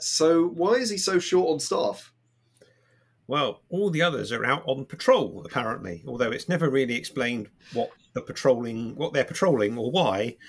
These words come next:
Speaker 2: Um,
Speaker 1: Yeah.
Speaker 2: and why you can't just call them up and go, "Whatever you're patrolling, guys, doesn't matter because we found the Decepticons, you probably wouldn't head over our way."
Speaker 1: <laughs>
Speaker 2: Um,
Speaker 1: Yeah.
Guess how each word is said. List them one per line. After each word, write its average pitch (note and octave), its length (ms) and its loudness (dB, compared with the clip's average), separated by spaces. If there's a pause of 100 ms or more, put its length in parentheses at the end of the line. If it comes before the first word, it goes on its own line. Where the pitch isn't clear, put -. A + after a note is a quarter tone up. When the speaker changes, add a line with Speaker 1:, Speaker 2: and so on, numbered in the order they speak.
(500)
Speaker 2:
Um, A2 460 -8 (920)
Speaker 1:
Yeah. A2+ 140 0
Speaker 2:
and C#3 80 2
why D3+ 120 6
you B2+ 100 0
can't C#3 220 -2
just C3 140 -8
call D3 220 0
them C3 100 2
up B2+ 200 2
and C3 140 -4
go, A#2+ 320 2
"Whatever G#3 240 6
you're G#3 140 6
patrolling, D3 480 4
guys, C#3 340 2
doesn't D3 240 2
matter C3+ 240 2
because C3+ 280 0
we D3+ 80 0
found D3+ 240 2
the C3+ 60 2
Decepticons, B2+ 640 -2
you B2+ 80 -2
probably B2+ 240 2
wouldn't A#2 220 -8
head A#2+ 140 2
over A#2 240 0
our G#2+ 140 -2
way." D3 320 4 (160)
Speaker 1:
<laughs> - 180 -14
Speaker 2:
Um, E3+ 520 4 (800)
Speaker 1:
Yeah. G#2+ 420 2